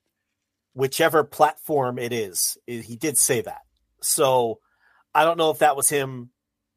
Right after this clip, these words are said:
sort of, uh, preparing people for the fact that it may not necessarily be T V and it might be a streaming deal or something like that. 'Cause he was asked specifically about a television deal, and he said that he's excited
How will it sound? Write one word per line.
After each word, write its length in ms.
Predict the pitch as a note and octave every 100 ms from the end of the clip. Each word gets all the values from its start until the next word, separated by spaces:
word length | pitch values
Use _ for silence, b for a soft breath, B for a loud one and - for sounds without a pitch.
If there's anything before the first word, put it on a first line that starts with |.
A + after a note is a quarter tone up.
| _
sort 340 | - - D3+ C3
of, 320 | A#2+ A#2 G#2+ - _ _ _ _ _ _ -
uh, 320 | A#2+ G#2+ F#2+ _ _
preparing 460 | B2 D3 C#3+ C3+
people 280 | C#3 C3 A#2+
for 380 | - B2 A2+ A2
the 80 | A#2
fact 320 | - B2 A#2+
that 80 | A#2
it 80 | A2
may 160 | B2
not 260 | B2+ A#2 B2
necessarily 460 | A#2+ - B2 A2
be 160 | G#2+ A2
T 200 | - G#2
V 240 | B2 B2+
and 80 | A#2+
it 40 | G#2
might 160 | G#2+
be 80 | F#2+
a 60 | F#2
streaming 420 | - C3 C3 B2+
deal 240 | B2+ A#2+
or 80 | A#2
something 340 | - A#2+ A#2+
like 200 | A2 G#2+
that. 300 | A2+ A2 G#2+ _ _ _ _ _ _
'Cause 60 | -
he 80 | F3
was 100 | F3
asked 180 | F#3 -
specifically 540 | - - C#3+ C#3 C#3
about 200 | B2 B2
a 40 |
television 540 | A2+ C3+ B2+ A#2+ A2+ A2
deal, 200 | A2+ A2+
and 60 |
he 60 | A2+
said 200 | - A2
that 60 | A2+
he's 320 | G#2+ A#2+ A2
excited 600 | - - C3 B2+ A#2+